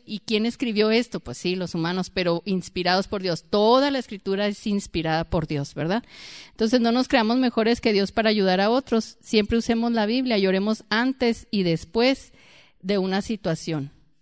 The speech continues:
Y así como, como el ejemplo que, que estaba mencionando el hermano, pues sí, sí es cierto, a veces estar ahí nada más acompañando a la persona, ¿verdad? A lo mejor con eso tiene por el momento, ¿verdad? Siente el amor de Dios a lo mejor a través de nosotros.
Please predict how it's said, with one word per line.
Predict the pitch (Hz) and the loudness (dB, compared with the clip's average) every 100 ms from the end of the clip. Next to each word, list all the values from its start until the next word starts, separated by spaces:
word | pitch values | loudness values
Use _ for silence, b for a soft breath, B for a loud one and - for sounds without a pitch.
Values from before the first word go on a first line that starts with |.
| _ _ _ _ - | _ _ _ _ -4
Y | 196 | 0
así | 185 - 196 | 0 0 -4
como, | 214 208 196 185 165 - | -4 -2 -2 -2 -6 -6
como | 196 175 | -8 -6
el | 170 165 | -6 -6
ejemplo | 165 180 180 196 | -6 -8 -8 -6
que, | 208 185 165 156 | -4 -4 -6 -8
que | 165 | -12
estaba | - 175 | -8 -6
mencionando | 185 190 185 175 175 190 190 180 165 - | -4 -6 -6 -6 -6 -4 -4 -4 -6 -8
el | 175 | -6
hermano, | 165 190 269 233 | -6 -4 -4 -4
pues | 190 175 | -6 -6
sí, | 220 | -8
sí | 247 | -6
es | 226 | -6
cierto, | 285 311 294 | -8 -4 -4
a | |
veces | 226 247 240 | -2 -4 -8
estar | 214 220 214 | -6 -2 -2
ahí | 220 | -2
nada | 220 226 | -2 -2
más | 220 214 - - _ b b b b | -2 -4 -6 -20 _ b b b b
acompañando | - 202 190 180 180 175 196 | -8 -4 -4 -2 -2 -2 -2
a | |
la | 208 | -4
persona, | 202 160 - 160 160 170 | -4 -6 -6 -6 -4 -6
¿verdad? | 165 185 - - | -8 -10 -12 -6
A | 175 | -4
lo | 165 | -2
mejor | 165 160 175 | -4 -4 -6
con | 196 185 | -4 -4
eso | 180 196 | -4 -6
tiene | 180 175 185 | -4 -4 -4
por | 185 175 | -2 -2
el | 160 | -2
momento, | 156 151 156 - 180 | -4 -4 -6 -6 -6
¿verdad? | 175 196 | -6 -4
Siente | - 190 180 226 | -2 -2 0 0
el | 208 | 2
amor | 170 170 | 0 -2
de | 185 | -2
Dios | 202 233 226 | -2 -4 -4
a | |
lo | 180 | -4
mejor | 165 165 180 | -4 -6 -6
a | 175 | -6
través | 185 170 165 | -6 -6 -6
de | |
nosotros. | 185 165 143 139 - - | -8 -8 -10 -14 -18 -20